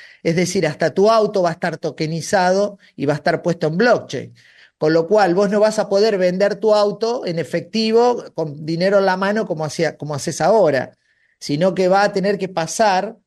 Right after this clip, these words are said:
por el sistema financiero digital. Es decir, que tu auto va a tener una representación en blockchain para que vos puede-, para que el que te compre el auto pueda comprar ese token que va a representar tu auto, ¿eh? Eso se llama, eh, tokenizar.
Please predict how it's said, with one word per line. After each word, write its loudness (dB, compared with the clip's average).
por 2
el 0
sistema -2
financiero -2
digital. -4
Es -2
decir, 0
que -2
tu 2
auto 4
va 2
a -2
tener 0
una -2
representación -2
en -2
blockchain 0
para 0
que -4
vos 0
puede-, 0
para -2
que -2
el 0
que -4
te -6
compre 0
el 4
auto 0
pueda 0
comprar -2
ese -4
token 0
que 0
va 4
a 2
representar -2
tu 0
auto, 0
¿eh? -2
Eso -2
se 0
llama, 0
eh, -2
tokenizar. -2